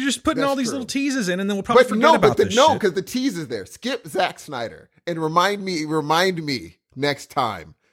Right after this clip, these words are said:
Speaker 2: Oh, I won't forget. Don't worry about me forgetting. I got a bone to
Speaker 1: All
Speaker 2: pick
Speaker 1: right.
Speaker 2: with that dude. He, he messed up a
Speaker 1: All right.
Speaker 2: universe. I got a bone to pick with him.
Speaker 1: What are your thoughts? And, and we, we'll,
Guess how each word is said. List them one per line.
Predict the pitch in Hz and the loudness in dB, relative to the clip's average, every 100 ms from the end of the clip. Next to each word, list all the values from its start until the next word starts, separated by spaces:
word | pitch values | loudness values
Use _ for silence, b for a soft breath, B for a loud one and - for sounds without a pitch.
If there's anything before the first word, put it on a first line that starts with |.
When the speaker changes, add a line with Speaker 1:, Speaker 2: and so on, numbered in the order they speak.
| _ | _
Speaker 2:
Oh, | 214 262 | 6 6
I | 277 | 6
won't | 262 185 | 2 -2
forget. | 139 117 120 _ _ _ | -6 -6 -6 _ _ _
Don't | - 226 | 0 4
worry | 226 220 | 4 6
about | 165 | 2
me | 151 | 0
forgetting. | 123 98 110 73 _ _ _ _ _ _ | -8 -10 -10 -10 _ _ _ _ _ _
I | 143 196 | -2 4
got | 202 151 | 6 6
a | |
bone | 135 139 151 135 | 4 4 4 2
to | 110 | -2
Speaker 1:
All | |
Speaker 2:
pick | 107 | -2
Speaker 1:
right. | 95 | -2
Speaker 2:
with | 95 | -2
that | 101 92 | -2 -2
dude. | 98 82 101 | -8 -8 -4
He, | 156 147 | -4 -2
he | 139 | -2
messed | 175 156 - 139 | 4 4 4 0
up | - | 0
a | |
Speaker 1:
All | 107 | -2
right. | 90 | 2
Speaker 2:
universe. | 117 139 139 - - _ _ | 2 0 -4 -10 -18 _ _
I | 123 | 4
got | 131 | 4
a | 101 | 4
bone | 92 120 110 | 2 2 2
to | 92 | -6
pick | 92 90 | -12 -14
with | 95 123 | -16 -18
him. | 90 _ _ _ _ _ _ _ B B B B B | -20 _ _ _ _ _ _ _ B B B B B
Speaker 1:
What | 147 190 | 4 8
are | |
your | 208 | 8
thoughts? | - 147 | 6 4
And, | 147 165 | 2 2
and | 151 135 | 2 2
we, | 139 143 | 0 4
we'll, | 139 | 4